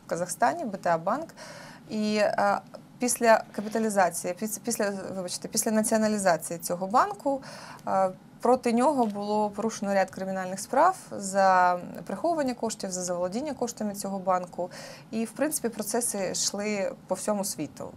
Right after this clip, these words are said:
бо капіталізація в цього, цього банку складала тридцять два мільярди доларів, тобто обсяг досить значний.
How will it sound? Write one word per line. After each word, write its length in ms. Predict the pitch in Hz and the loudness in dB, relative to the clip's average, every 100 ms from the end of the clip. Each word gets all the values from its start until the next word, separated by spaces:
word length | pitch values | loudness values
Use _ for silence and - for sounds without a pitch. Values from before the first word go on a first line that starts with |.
| 185 | -8
бо 240 | 190 185 180 | -2 0 0
капіталізація 580 | - 202 214 214 208 | -4 -6 4 4 4
в 40 | 190 | -6
цього, 260 | 196 190 - | -6 -6 -4
цього 240 | 214 202 | -4 -2
банку 360 | 196 269 311 220 | 2 0 2 -6
складала 460 | - 202 202 226 | -2 2 4 4
тридцять 300 | 196 196 190 | 2 -4 -4
два 120 | 185 196 | 2 2
мільярди 440 | 170 165 165 165 | 2 -2 -2 -4
доларів, 380 | 160 156 - - - | -6 -6 -6 -8 -8
тобто 240 | - - | -8 -4
обсяг 320 | 240 - 175 170 - 190 | -4 -4 -8 -10 -14 -2
досить 300 | 175 175 175 | -2 -2 -6
значний. 500 | 175 175 170 160 156 | -6 -6 -8 -10 -12